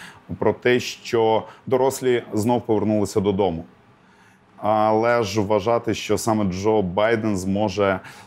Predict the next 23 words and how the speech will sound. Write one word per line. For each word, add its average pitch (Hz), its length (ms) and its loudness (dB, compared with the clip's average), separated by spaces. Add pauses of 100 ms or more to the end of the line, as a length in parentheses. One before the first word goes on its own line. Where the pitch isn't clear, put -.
(140)
а, 95 180 2
викривити 104 640 0
все 101 300 0
те, 107 260 -2
що 98 300 -2
сталося 101 460 0
в 95 60 -8
чотирнадцятому 101 760 -2
році, 113 380 0 (480)
ну, 117 260 2
це 113 160 0
було 107 220 2
б 98 60 -6 (180)
трохи 107 300 0
наївно 90 440 0
з 78 80 -10
мого 85 220 -4
боку. 85 320 -2 (560)
Я 113 160 2
лише, 127 260 0 (260)
<laughs> 123 260 -4
але 127 300 2
ж - 160 -14